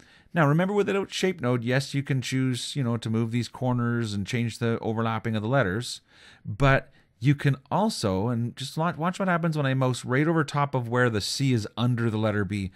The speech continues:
It turns purple. It shows me that there's letter underneath there, and if I click right now, it'll actually put the letter C on top of the letter B. Click again, puts the B on top of the C. And so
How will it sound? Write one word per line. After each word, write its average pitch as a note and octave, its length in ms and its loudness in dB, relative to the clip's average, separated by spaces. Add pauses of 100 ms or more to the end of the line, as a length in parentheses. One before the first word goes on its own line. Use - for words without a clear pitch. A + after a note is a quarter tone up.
(280)
It - 140 -6
turns E3+ 240 2
purple. - 360 -2 (200)
It A2+ 100 -6
shows E3 400 2
me B2 100 4
that A2 160 0
there's G#2+ 200 -2
letter B2 400 0
underneath B2 440 0
there, F2 220 -4 (200)
and C3 120 -2
if C3+ 100 -2
I A#2 80 2
click - 360 -6
right F#2+ 180 -4
now, F#2 340 -6 (460)
it'll D3 180 2
actually D#3 240 0
put D3 200 -2
the B2+ 80 -4
letter A#2+ 200 0
C C3+ 220 -4
on A2+ 140 0
top F2 220 -8
of F#2+ 40 -8
the F#2 80 -4
letter F#2 160 -2
B. D#3+ 300 -6 (1080)
Click G2+ 180 -6
again, C3 460 -2 (400)
puts F#2 140 -10
the A#2+ 100 -6
B D#3+ 220 2
on A2 100 4
top G2 240 0
of A#2 80 -4
the C3 60 2
C. C#3+ 260 2
And G#2+ 160 2
so B2 300 2